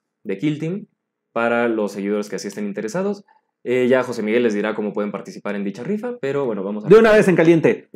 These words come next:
Speaker 2: Tienen que darle, eh, me gusta a este video, dejar un comentario y suscribirse al canal, obviamente, digo, por lo menos, ¿no?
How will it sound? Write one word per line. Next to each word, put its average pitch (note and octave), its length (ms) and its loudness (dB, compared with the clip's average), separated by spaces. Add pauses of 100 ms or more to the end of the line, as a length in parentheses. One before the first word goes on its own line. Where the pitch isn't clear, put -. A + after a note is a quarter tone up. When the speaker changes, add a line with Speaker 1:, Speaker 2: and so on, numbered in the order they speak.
(120)
Speaker 2:
Tienen F3+ 220 8
que F#3 80 8
darle, F3 560 6
eh, B2+ 220 4
me B2+ 140 4
gusta F#3+ 360 4
a F3 60 6
este E3 200 4
video, E3 260 6
dejar F3 260 4
un F#3 60 4
comentario F3 520 2
y E3 100 4
suscribirse C#3+ 540 2
al A2+ 80 0
canal, A#2 260 -2
obviamente, A#2 480 2
digo, G#2 220 0
por G2 120 -6
lo G2+ 80 0
menos, G2+ 300 -4
¿no? B2+ 200 -4